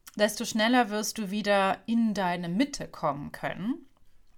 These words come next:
wenn das passiert. Und desto insgesamt ausgeglichener und zufriedener wirst du sein. Ja, und desto besser wirst du wahrscheinlich auch in den Dialog gehen können.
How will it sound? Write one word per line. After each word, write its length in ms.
wenn 260
das 160
passiert. 580
Und 260
desto 500
insgesamt 500
ausgeglichener 580
und 80
zufriedener 480
wirst 220
du 60
sein. 280
Ja, 280
und 200
desto 420
besser 480
wirst 220
du 80
wahrscheinlich 560
auch 120
in 100
den 140
Dialog 560
gehen 300
können. 420